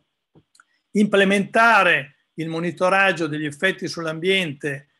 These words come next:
dei prodotti fitosanitari, lo smaltimento in sicurezza dei fitofarmaci vuoti e fare in modo che tutti gli Stati membri implementino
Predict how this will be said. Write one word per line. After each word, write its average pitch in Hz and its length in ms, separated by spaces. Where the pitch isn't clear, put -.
dei 147 200
prodotti 165 420
fitosanitari, 196 1080
lo 202 140
smaltimento 196 880
in 160 80
sicurezza 175 800
dei 165 200
fitofarmaci 156 920
vuoti 196 760
e 202 220
fare 196 280
in 302 80
modo 165 480
che 156 240
tutti 240 400
gli 139 100
Stati 190 360
membri 147 580
implementino 156 1040